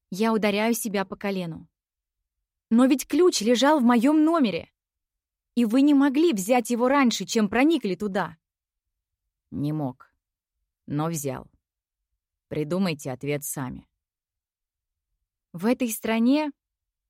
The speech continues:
в этом городе нелинейно не только время, но и пространство. Логической взаимосвязи между ключами и замками не существует. Или существуют только ключи.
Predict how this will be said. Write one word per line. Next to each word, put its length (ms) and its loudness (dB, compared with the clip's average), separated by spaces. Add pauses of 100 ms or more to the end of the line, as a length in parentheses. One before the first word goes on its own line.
(240)
в 100 -6
этом 320 2
городе 640 -2
нелинейно 640 2
не 140 2
только 420 -2
время, 480 -4 (120)
но 140 2
и 80 2
пространство. 840 -6 (840)
Логической 680 -2
взаимосвязи 760 -2
между 380 -2
ключами 560 -2
и 160 -8
замками 560 -2
не 260 0
существует. 720 -14 (1400)
Или 400 -2 (140)
существуют 840 -6
только 340 -2
ключи. 560 -10